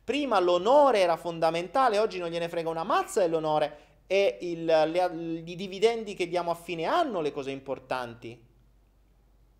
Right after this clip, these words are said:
Cambiando i tempi è cambiata la propaganda e sono cambiate le convinzioni, ma buona parte delle persone non ha idea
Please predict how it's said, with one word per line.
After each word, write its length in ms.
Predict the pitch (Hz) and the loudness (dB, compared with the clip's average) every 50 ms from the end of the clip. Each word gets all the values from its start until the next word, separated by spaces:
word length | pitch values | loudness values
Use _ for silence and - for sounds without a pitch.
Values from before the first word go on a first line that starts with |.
| _ _ _ _ _ _ _ _ _ _ _ _ _ _ _ _ _ _ _ _ _ _ _ _ _ _ | _ _ _ _ _ _ _ _ _ _ _ _ _ _ _ _ _ _ _ _ _ _ _ _ _ _
Cambiando 540 | - 214 220 220 220 247 302 349 392 381 320 | 0 0 0 0 2 0 0 2 2 0 -4
i 120 | 254 226 - | -4 -4 0
tempi 680 | 190 170 143 127 123 117 117 - 147 147 156 160 - | 0 2 2 0 -2 -8 -12 -12 -12 -10 -10 -10 -10
è 160 | - 180 180 | -10 -12 -12
cambiata 520 | - - 226 220 220 220 277 320 320 320 254 | -8 -6 -6 -6 -4 0 0 0 0 2 0
la 100 | 208 180 | -2 -2
propaganda 1040 | - 170 156 - 156 147 165 180 165 139 120 110 107 107 110 113 127 151 160 - _ _ _ _ _ | -2 -4 -6 -4 -4 -2 -2 -2 -2 -2 -6 -8 -8 -6 -4 -4 -4 -6 -8 -12 _ _ _ _ _
e 100 | - 180 | -12 -10
sono 280 | 175 - - 226 233 220 | -8 -6 -4 -4 -6 -4
cambiate 400 | - 226 220 226 277 330 330 285 | -4 -6 -4 0 -2 0 0 2
le 100 | 226 196 | 0 0
convinzioni, 960 | - 185 175 175 165 175 165 160 - - 175 160 139 120 110 110 113 113 - - | 0 -2 -6 -6 -6 -10 -12 -12 -12 -6 -4 -2 -2 -2 -2 -6 -8 -12 -14 -16
ma 180 | - 165 180 185 | -14 -8 -8 -8
buona 380 | 165 156 180 269 370 403 381 294 | -6 -6 -6 -4 -2 -2 -4 -2
parte 340 | - 269 302 302 294 - | -2 -2 -2 -2 -2 -2
delle 160 | 247 226 208 - | -2 -2 -2 -2
persone 720 | - 185 180 - - - 156 131 120 117 120 123 131 - - | -6 -10 -10 -10 -8 -4 -4 -2 -2 -4 -6 -8 -10 -12 -14
non 280 | 160 156 170 185 196 | -14 -14 -12 -12 -10
ha 300 | 240 285 294 285 - - _ | -8 -8 -8 -10 -12 -18 _
idea 640 | - 170 160 156 196 277 339 339 202 131 107 113 | -20 -20 -12 -6 -6 -4 -4 -4 -4 -6 -8 -12